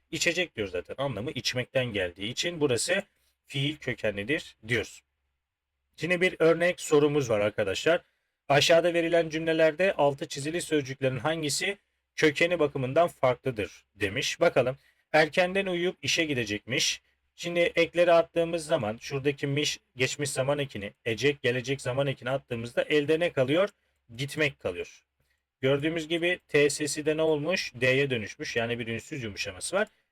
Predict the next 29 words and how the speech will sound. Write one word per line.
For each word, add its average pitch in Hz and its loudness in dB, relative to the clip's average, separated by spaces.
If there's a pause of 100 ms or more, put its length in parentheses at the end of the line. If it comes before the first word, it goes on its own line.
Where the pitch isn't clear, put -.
(100)
Gitmek 139 -2
zaten 160 -4
fiildir 101 -6
diyoruz. - -18 (360)
"Akşamleyin 190 0
hastanede 175 0
refakatçi 156 0
olacakmış." 127 0
diyor. 120 2
Yine 139 0
aynı 143 0
şekilde 139 -4
geçmiş 135 -6
zaman 131 -2
ekini 123 -8
ve 113 -2
gelecek 113 -4
zaman 104 -4
ekini 95 -14
attım. 165 0 (380)
Elde 139 2
ne 143 0
kaldı? 120 0
Olmak 139 4
fiili 87 -16
kaldı. 92 -4
Mekmak 160 -2
alabildiği 95 -6
için 170 -6